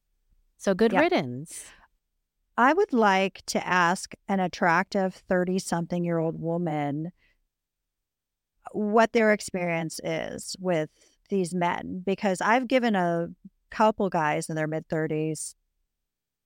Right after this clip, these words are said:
Speaker 2: my phone number, and they have never called me. And one guy, I even said, "Hey, I'm, I'm more traditional. I like the man to take the lead." Um, didn't hear from him. It's like, I don't know if they're just lazy. Maybe they're not interested. Maybe they're like, "Oh, she's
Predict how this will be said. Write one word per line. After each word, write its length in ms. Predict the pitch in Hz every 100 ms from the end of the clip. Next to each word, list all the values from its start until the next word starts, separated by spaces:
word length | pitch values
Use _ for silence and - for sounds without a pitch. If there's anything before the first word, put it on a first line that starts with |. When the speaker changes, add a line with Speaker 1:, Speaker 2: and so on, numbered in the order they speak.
| _
Speaker 2:
my 140 | 202 190
phone 220 | - 175
number, 300 | 170 151 143
and 180 | 156 170
they 60 |
have 100 | 165
never 180 | 165 151
called 260 | 151 131 147
me. 220 | - - _ - - -
And 140 | 180
one 260 | 208 285 359
guy, 560 | 247 175 151 - 208 - -
I 140 | 202
even 180 | 214 208
said, 260 | 190 220 190
"Hey, 280 | - 427 330
I'm, 260 | 247 - -
I'm 160 | 208 220
more 180 | 233 226
traditional. 480 | - 220 214 220 208
I 80 |
like 180 | 196 190 -
the 80 | 196
man 400 | 180 180 196 196
to 100 | -
take 240 | 196 202 -
the 80 |
lead." 360 | 202 202 202 220 _ _ _ _ _ _ _ -
Um, 440 | 180 165 151 165 _ _ _ _ _ -
didn't 220 | 185 175 156
hear 180 | 156
from 200 | 151 -
him. 280 | - - 180 -
It's 140 | 196
like, 200 | 247 233 -
I 100 | 254
don't 160 | 302
know 120 | 311 311
if 100 | -
they're 120 | 254
just 180 | 208 202
lazy. 580 | 214 269 254 285 285
Maybe 260 | 269 226 220
they're 100 | 220
not 160 | 208 202
interested. 560 | 220 240 - 226 220
Maybe 240 | 208 190 196
they're 160 | 185
like, 160 | 175 175
"Oh, 140 | 208 202
she's 260 | - 190